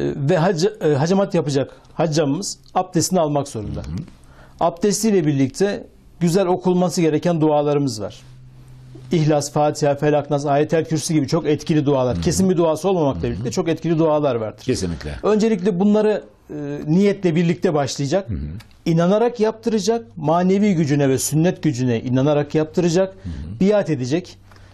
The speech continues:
Speaker 1: Biat gücüyle yaparsa
Speaker 2: Şifa bulması
Speaker 1: şifasını
Speaker 2: mümkün.
Speaker 1: bulacaktır. Sadece tıbbi olarak düşünmek çok doğru değil.
Speaker 2: Evet.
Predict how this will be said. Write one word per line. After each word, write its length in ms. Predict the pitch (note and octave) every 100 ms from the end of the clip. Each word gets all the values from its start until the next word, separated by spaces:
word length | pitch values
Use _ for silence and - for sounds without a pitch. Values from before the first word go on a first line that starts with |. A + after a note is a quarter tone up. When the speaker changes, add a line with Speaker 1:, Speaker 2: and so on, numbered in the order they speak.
| - -
Speaker 1:
Biat 520 | D#3+ C#3 F#3 G#3 G#3+
gücüyle 340 | F#3 D3 E3+ D#3
yaparsa 720 | D3+ D#3 G#3 - G3+ G#3 - - -
Speaker 2:
Şifa 420 | - G#3 B2 -
bulması 100 | -
Speaker 1:
şifasını 520 | - F#3+ F3 E3+ F3+
Speaker 2:
mümkün. 120 | E3
Speaker 1:
bulacaktır. 440 | D#3+ C#3 C#3 - C3+
Sadece 500 | - A#3 E3 C3+ C#3+
tıbbi 320 | G#3+ D#3+ E3+
olarak 280 | C#3+ C3+ C3+
düşünmek 460 | E3+ E3+ F3+ F#3+ - D#3+ E3+
çok 300 | G#3+ - D3+
doğru 260 | C#3 F3+
değil. 200 | C#3+ F2+ - -
Speaker 2:
Evet. 240 | C3 D2+